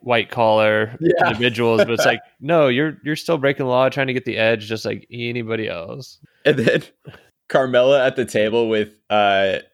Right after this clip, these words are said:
Speaker 2: these, <laughs> these women who they start talking about the stock market. She's like, "Oh, you play the stocks?"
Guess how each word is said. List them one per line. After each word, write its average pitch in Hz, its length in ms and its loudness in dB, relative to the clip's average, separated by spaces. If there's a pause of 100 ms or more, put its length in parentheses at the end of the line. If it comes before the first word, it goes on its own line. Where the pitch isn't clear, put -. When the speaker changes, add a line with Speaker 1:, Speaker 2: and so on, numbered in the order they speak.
(340)
Speaker 2:
these, 110 340 -2 (120)
<laughs> - 200 -12
these 139 280 0
women 120 500 0 (180)
who 123 340 2 (180)
they 110 160 0
start 110 240 0
talking 104 260 2
about 101 200 0
the - 60 -10
stock - 360 -2
market. 107 340 -2
She's 92 300 -10
like, 92 220 -6 (320)
"Oh, 180 100 2
you 165 140 -2
play 151 180 -2
the 139 100 -6
stocks?" 127 580 -2